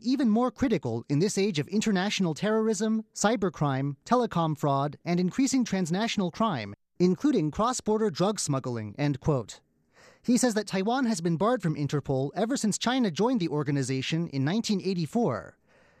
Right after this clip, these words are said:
Furthermore, Taiwanese police are prohibited from using the I twenty-four seven global police communication system, which is vital to fighting international crime.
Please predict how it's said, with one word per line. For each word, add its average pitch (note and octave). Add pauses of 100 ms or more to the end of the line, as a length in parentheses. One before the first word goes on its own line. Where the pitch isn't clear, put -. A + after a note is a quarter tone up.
(100)
Furthermore, E3+
Taiwanese B3+
police G#3
are D#3+
prohibited D3+
from C#3+
using A3+
the C#3+
I A3
twenty-four A#3
seven C#3+
global A#3+
police G3
communication G#3
system, G2+
which F3
is C#3+
vital F#3+
to D3
fighting F#3+
international G#3
crime. D#3